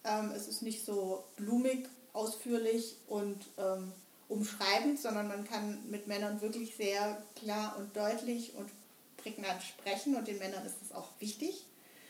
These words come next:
ähm, dass man schnell und deutlich ist in Meetings et cetera. Ähm, naja, und man kann natürlich als Frau, das möchte ich euch Mädels, ähm, nicht verbergen, schon auch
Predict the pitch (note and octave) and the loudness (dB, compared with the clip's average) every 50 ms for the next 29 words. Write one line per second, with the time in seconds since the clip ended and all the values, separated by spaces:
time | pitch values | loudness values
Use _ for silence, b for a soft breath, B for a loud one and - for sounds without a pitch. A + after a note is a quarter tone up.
0 | B B B B B B - - A3+ A#3 A#3+ A#3+ A#3+ A#3+ A#3+ A#3+ A#3 - - - | B B B B B B 0 6 8 10 10 10 10 8 6 6 4 2 0 0
1 | A3+ A3+ - - A#3+ A#3 A#3 A#3 - - A#3+ A3+ A3+ A#3+ C4 B3+ - A#3+ A3 A3+ | 2 2 4 4 4 6 6 4 2 2 4 4 6 6 6 4 2 -2 -2 2
2 | A#3+ A#3 A3+ A#3+ A#3+ C4 C4+ C4 - - C4 C4 - - - A#3 A3+ A#3+ B3 B3+ | 4 6 6 6 6 2 -2 -2 -2 -2 -2 -4 -4 -4 -2 4 6 6 6 6
3 | B3 C4+ C4 B3+ C4+ C4+ - - - - - A3 - - A3+ A3+ A#3 A3+ A3+ A3+ | 4 0 4 6 6 4 4 2 -10 -10 -12 -10 -4 -4 -4 -2 -2 -4 -2 -2
4 | A3+ A#3+ C4 C#4+ C#4+ - - - B B B B B B B B B B B B | 0 2 2 0 0 -4 -12 -18 B B B B B B B B B B B B
5 | - - - - - - A3+ A3+ A3+ A3+ A3+ A3+ A3 A3 A3 A3 A3+ A3 A3 - | -20 -20 -20 -14 -2 2 6 8 8 8 8 8 6 4 4 4 2 0 -4 -8
6 | - - - - - - - - - - - - - - - - - G3+ G3+ F#3 | -14 -20 -20 -20 -20 -20 -20 -20 -20 -20 -20 -20 -20 -20 -20 -10 -6 -4 -2 0
7 | F3 F3 F#3+ G3 F#3+ G3+ G#3 G#3 G#3 F#3+ F3 - G#3 G#3+ A3 A#3 G#3+ - - A#3+ | 2 4 4 6 6 4 4 2 0 0 0 2 4 6 6 6 4 4 4 2
8 | A3 A3 A3+ - - G3 F#3+ F#3+ - - - - G3 G3 G#3 A3+ A#3 A#3 A3+ G#3+ | 2 2 2 0 0 0 0 0 -2 -4 -6 -2 2 6 6 8 8 6 4 4
9 | - A#3 A#3 A#3 - - A3+ - F#3 F#3+ G#3 - A3 G#3 G#3+ G#3+ A3 A3 G#3+ - | 4 4 4 4 4 4 2 2 2 2 0 0 0 2 2 4 4 4 2 0
10 | - - - - G3 G3+ G3 - - G#3+ G#3 G#3 G#3+ G#3+ - - - F#3+ F3+ - | -4 -2 0 2 2 2 0 -4 -4 -2 0 0 0 0 -2 -4 -6 -8 -8 -6
11 | - - E3+ F3 G3 G#3+ A3 G#3+ G#3+ G#3 G#3 - - G3+ G3+ G#3 - - - F#3+ | -4 -2 0 4 4 4 4 4 4 2 2 2 2 0 0 0 2 2 2 2
12 | G3 G3 - | 2 2 -2